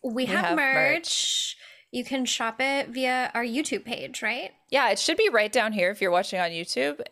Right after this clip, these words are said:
Speaker 2: or else it'll
Speaker 1: Okay.
Speaker 2: be linked in the show notes. So
Speaker 1: Yeah, we
Speaker 2: we
Speaker 1: should
Speaker 2: have
Speaker 1: link it on
Speaker 2: merch.
Speaker 1: our website too.
Speaker 2: It'll be linked everywhere.
Speaker 1: Everywhere.
Speaker 2: It's linked
Speaker 1: Everywhere.
Speaker 2: everywhere. Instagram, you can
Speaker 1: Yes.
Speaker 2: find it.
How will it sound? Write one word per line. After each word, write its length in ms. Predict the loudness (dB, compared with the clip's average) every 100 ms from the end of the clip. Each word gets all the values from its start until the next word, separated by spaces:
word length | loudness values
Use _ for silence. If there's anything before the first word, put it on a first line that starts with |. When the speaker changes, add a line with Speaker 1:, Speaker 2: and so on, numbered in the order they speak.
| 2
Speaker 2:
or 160 | 4
else 240 | 4 2 2
it'll 200 | 2 2
Speaker 1:
Okay. 40 | 2
Speaker 2:
be 40 |
linked 300 | 0 -2 -2
in 100 | -8
the 60 | -8
show 180 | -8 -8
notes. 380 | -8 -10 -12 -14
So 120 | -12 -8
Speaker 1:
Yeah, 460 | -6 -6 -6 -12 -10
we 100 | -4
Speaker 2:
we 20 | -2
Speaker 1:
should 140 | 0
Speaker 2:
have 40 | -2
Speaker 1:
link 160 | 0
it 220 | 0 -2 -2
on 100 | -2
Speaker 2:
merch. 80 |
Speaker 1:
our 60 | 0
website 540 | 0 -2 -4 -6 -8 -8
too. 300 | -6 -6 -2 4
Speaker 2:
It'll 140 | 4
be 180 | 4 2
linked 520 | 2 0 -2 -6 -6 _ _ -2
everywhere. 420 | 0 2 4 4 2
Speaker 1:
Everywhere. 320 | 0 -6 -10 -8
Speaker 2:
It's 100 | 0
linked 220 | 2 2
Speaker 1:
Everywhere. 560 | 2 2 0 0 -2 -2
Speaker 2:
everywhere. 100 | -2
Instagram, 560 | -2 0 2 2 2 -2
you 100 | -2
can 100 | -4
Speaker 1:
Yes. 80 | -2
Speaker 2:
find 280 | -2 -2 -6
it. 240 | -8 -12